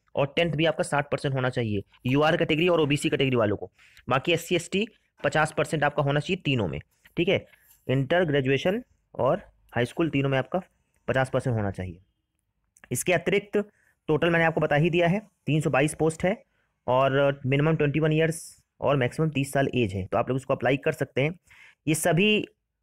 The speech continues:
अ, जो स्लाइड्स हैं, सभी फोटोज़ हैं और ये ऑफिशियल एडवर्टाइजमेंट है, मैं अपने Telegram चैनल पे आपको प्रोवाइड कर दूंगा और लिंक इसके डिस्क्रिप्शन, डिस्क्रिप्शन बॉक्स में दी है Telegram चैनल की, आप वहाँ से ये एडवर्टाइजमेंट पढ़ सकते हैं अच्छे से,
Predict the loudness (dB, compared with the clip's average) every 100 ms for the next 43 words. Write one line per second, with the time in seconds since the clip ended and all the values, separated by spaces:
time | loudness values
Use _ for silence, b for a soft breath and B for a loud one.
0 | _ -2 2 2 2 2 0 0 2 2
1 | 2 0 0 -2 0 0 2 2 2 0
2 | -4 _ _ _ 0 2 2 2 0 0
3 | 0 0 0 2 2 2 0 0 0 2
4 | 0 0 0 0 -2 -2 -6 -6 _ _
5 | _ -2 2 2 2 0 2 0 0 -6
6 | _ -2 0 2 2 0 0 -2 -4 -4
7 | -2 -2 -4 _ -10 -6 -2 0 0 0
8 | 0 2 2 2 2 0 0 -2 -2 -6
9 | -14 _ _ _ -8 0 0 2 0 0
10 | 2 2 2 0 -2 -2 0 -2 -2 -2
11 | -2 -2 -4 -4 -6 -6